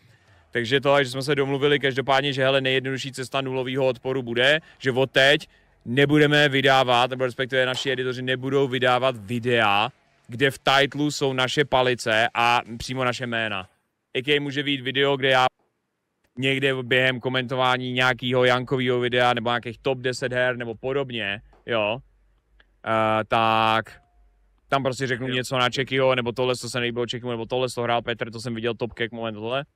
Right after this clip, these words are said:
Speaker 1: Nebude to prostě, nebude to
Speaker 2: Jo.
Speaker 1: hlavní draw a téma toho videa, to samý bude u něj na kanále, já říkám, ale jako jestli se s tím takhle happy, tak jako mě to nějak ne-,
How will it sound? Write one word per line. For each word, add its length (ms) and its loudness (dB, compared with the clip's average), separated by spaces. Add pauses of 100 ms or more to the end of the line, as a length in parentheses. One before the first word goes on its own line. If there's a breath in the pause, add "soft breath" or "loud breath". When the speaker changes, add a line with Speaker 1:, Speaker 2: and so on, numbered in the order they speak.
Speaker 1:
Nebude 320 2
to 100 -4
prostě, 320 -4 (160)
nebude 320 2
to 100 0
Speaker 2:
Jo. 120 2
Speaker 1:
hlavní 560 0
draw 380 4
a 120 4
téma 380 2
toho 200 -4
videa, 320 -4
to 100 -14
samý 200 -14
bude 160 -8
u 60 -8
něj 140 -8
na 100 -8
kanále, 480 -2
já 80 2
říkám, 240 0
ale 140 2
jako 120 0
jestli 300 -2
se 100 -10
s 40 -12
tím 140 -10
takhle 220 -6
happy, 260 -2
tak 160 -6
jako 200 -14
mě 140 -14
to 120 -16
nějak 220 -12
ne-, 80 -14